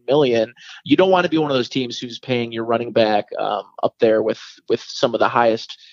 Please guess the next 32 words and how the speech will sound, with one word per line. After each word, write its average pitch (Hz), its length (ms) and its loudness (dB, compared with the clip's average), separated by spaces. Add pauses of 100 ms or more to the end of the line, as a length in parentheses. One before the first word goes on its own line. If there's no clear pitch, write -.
(240)
um, 110 360 -4
paid 123 280 2
per 131 200 0
year 120 220 2
running 117 220 -2
backs 110 280 -2
in 120 40 -4
the 107 60 -4
league. 113 200 -2
So - 80 -8
that's 180 200 2
the 247 60 0
only 208 180 4
thing 160 240 0
that, 127 220 2
that 117 100 2
I, 120 120 2 (200)
that 120 140 -2
worries 120 320 -12
me 117 80 -12
a 123 60 -2
little 147 160 0
bit. 156 160 0
But 120 220 2 (220)
I 143 80 2
think 202 200 -4
if - 120 -4
you're 139 140 2
looking 139 280 -2
at 113 120 -2
that 120 220 2
team, 123 400 -8